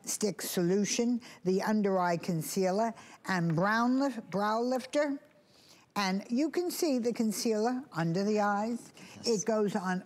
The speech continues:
Speaker 1: all skin color and types 'cause it just blends in.
Speaker 2: You don't
Speaker 1: So
Speaker 2: even have to put a line down Victoria's face right
Speaker 1: Yeah,
Speaker 2: now
Speaker 1: well,
Speaker 2: to see. Look at her brow.
Speaker 1: Look at her
Speaker 2: Is that
Speaker 1: brow.
Speaker 2: wild?
Speaker 1: You know what you have to see? You put it, put a little more on, Victoria, under your eyebrow,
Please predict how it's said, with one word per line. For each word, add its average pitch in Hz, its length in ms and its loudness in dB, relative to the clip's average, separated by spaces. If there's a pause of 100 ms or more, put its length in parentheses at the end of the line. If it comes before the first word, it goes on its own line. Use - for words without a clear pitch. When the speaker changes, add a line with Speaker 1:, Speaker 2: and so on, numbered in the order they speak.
(120)
Speaker 1:
all 226 380 2
skin 233 560 -2
color 202 340 0
and 196 240 -2
types 208 360 -2
'cause 202 260 0
it 170 180 0
just 226 380 0
blends 247 540 2
in. 208 420 -2 (640)
Speaker 2:
You 180 140 2
don't 247 100 2
Speaker 1:
So 202 60 2
Speaker 2:
even 185 60 2
have 214 140 -2
to 214 80 -2
put 190 120 -2
a 190 40 0
line 156 340 0
down 127 240 0
Victoria's 117 520 -4
face 113 280 -4
right 113 120 0
Speaker 1:
Yeah, 175 200 -2
Speaker 2:
now - 60 -4
Speaker 1:
well, 147 240 0
Speaker 2:
to 143 40 -2
see. 156 160 0
Look 165 160 -2
at 190 60 0
her 180 60 -2
brow. 123 280 0 (380)
Speaker 1:
Look 165 320 -4
at 220 140 2
her 190 140 0
Speaker 2:
Is 185 60 2
that 165 120 0
Speaker 1:
brow. 185 120 2
Speaker 2:
wild? 143 380 0 (200)
Speaker 1:
You 233 140 2
know 262 160 2
what 302 200 -4
you 269 80 0
have 240 280 -2
to 226 120 0
see? 190 460 0 (240)
You 214 200 0
put 294 280 -2
it, 302 140 -4
put 381 200 -2
a 403 80 0
little 339 180 2
more 214 320 2
on, 156 160 -2
Victoria, 165 580 0
under 294 340 2
your 269 320 0
eyebrow, 175 840 -2